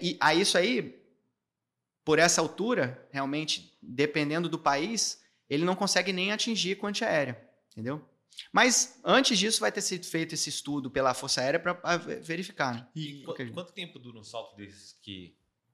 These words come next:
Speaker 2: que eu, você sai e abre o paraquedas a dez quilômetros de distância, basicamente?
Speaker 1: É, ele varia bastante, mas eu posso dizer ali que varia,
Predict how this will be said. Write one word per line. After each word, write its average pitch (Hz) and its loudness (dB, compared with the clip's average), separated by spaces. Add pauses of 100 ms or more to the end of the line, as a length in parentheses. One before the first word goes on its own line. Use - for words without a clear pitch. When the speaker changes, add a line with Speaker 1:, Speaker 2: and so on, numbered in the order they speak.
(440)
Speaker 2:
que 104 -10
eu, 95 -8
você 92 -16
sai 120 -8
e 113 -6
abre 120 -4
o - -18
paraquedas 113 -6
a 101 0
dez 101 -8
quilômetros 98 -14
de 92 -18
distância, 87 -12
basicamente? 80 -20 (520)
Speaker 1:
É, 277 2
ele 262 2
varia 247 6
bastante, 180 0
mas 180 -2
eu 202 -2
posso 208 -2
dizer 202 2
ali 202 2
que 208 -8
varia, 180 4